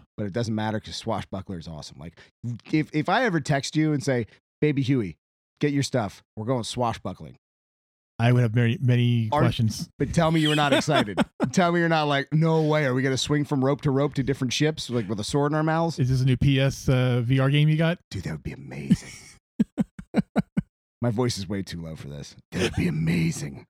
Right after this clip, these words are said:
Speaker 1: And then I whispered, "No." <laughs> It's not a V R game, is what I'm saying.
Speaker 2: Yeah, I know.
Speaker 1: <laughs> No, I really wanna swing with a sword in my mouth.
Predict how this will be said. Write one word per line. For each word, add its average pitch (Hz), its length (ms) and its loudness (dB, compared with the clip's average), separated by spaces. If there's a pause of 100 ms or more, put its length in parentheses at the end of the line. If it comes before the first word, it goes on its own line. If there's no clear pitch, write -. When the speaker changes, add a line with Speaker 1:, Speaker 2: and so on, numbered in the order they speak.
(300)
Speaker 1:
And - 100 -8
then 92 120 -4
I 82 120 -2
whispered, - 600 -4 (260)
"No." 85 640 -4
<laughs> - 40 -6 (1120)
It's 98 120 -10
not 113 160 -2
a 101 60 -4
V 98 140 -4
R 82 100 -8
game, 76 220 -10
is - 80 -12
what 85 100 -8
I'm 82 60 -8
saying. 73 340 -10
Speaker 2:
Yeah, 117 220 -4 (100)
I 104 80 0
know. 87 220 0 (600)
Speaker 1:
<laughs> - 720 -12
No, 139 120 0
I - 40 0
really 160 320 2
wanna 139 200 0
swing 131 200 -2
with 117 120 0
a 107 40 0
sword 101 240 0
in 85 40 -4
my 85 80 -4
mouth. 73 260 -10